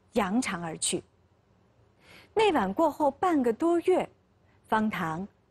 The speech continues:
没有再来骚扰，钟杰悬着的一颗心总算慢慢的放了下来。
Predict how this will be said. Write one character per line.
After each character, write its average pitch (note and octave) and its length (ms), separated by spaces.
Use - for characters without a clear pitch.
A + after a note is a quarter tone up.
没 A3+ 220
有 G#3 120
再 F#3 160
来 D3+ 140
骚 F#3 180
扰， F#3 220
钟 B3+ 240
杰 F#3+ 220
悬 F#3+ 320
着 A3 120
的 F3+ 60
一 E3+ 120
颗 F#3+ 180
心 F#3+ 320
总 E3+ 220
算 G3 260
慢 G#3+ 240
慢 B3 320
的 F3+ 180
放 F#3 200
了 D#3 80
下 D#3+ 180
来。 C3 160